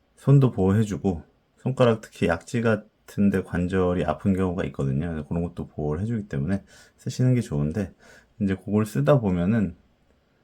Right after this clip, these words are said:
여름 같은데 땀이 나서 이제 잘 떨어져요. 중간에 떨어지는 경우가 있는데, 그걸 안 떨어지게 하기 위해서는, 어, 먼저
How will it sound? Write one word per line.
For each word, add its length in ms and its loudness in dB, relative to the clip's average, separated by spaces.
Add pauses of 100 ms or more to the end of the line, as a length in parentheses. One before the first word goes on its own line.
(360)
여름 280 0
같은데 440 -2
땀이 300 2
나서 680 -2 (400)
이제 420 -4 (460)
잘 300 -6
떨어져요. 420 0
중간에 420 -6
떨어지는 440 -2
경우가 320 0
있는데, 440 -6 (440)
그걸 140 -2
안 160 0
떨어지게 680 0
하기 340 -4
위해서는, 580 -2 (1700)
어, 440 -8 (1400)
먼저 340 -2